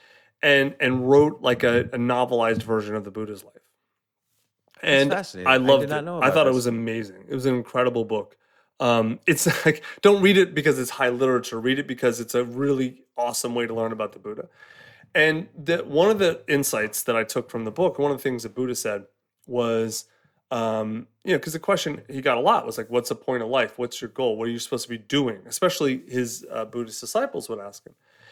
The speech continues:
Speaker 1: And he always said the same basic thing, which is, uh, I,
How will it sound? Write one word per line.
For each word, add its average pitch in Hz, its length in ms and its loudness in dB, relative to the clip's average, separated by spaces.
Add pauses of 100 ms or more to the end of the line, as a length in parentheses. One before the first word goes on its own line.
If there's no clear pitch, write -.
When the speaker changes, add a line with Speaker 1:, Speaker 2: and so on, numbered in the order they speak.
(200)
Speaker 1:
And 160 120 4
he 190 80 8
always 220 400 4
said - 260 2
the 143 80 -2
same 143 300 2
basic 127 400 0
thing, 117 180 -2
which 127 180 2
is, 123 140 0 (200)
uh, 131 280 2
I, 135 140 -6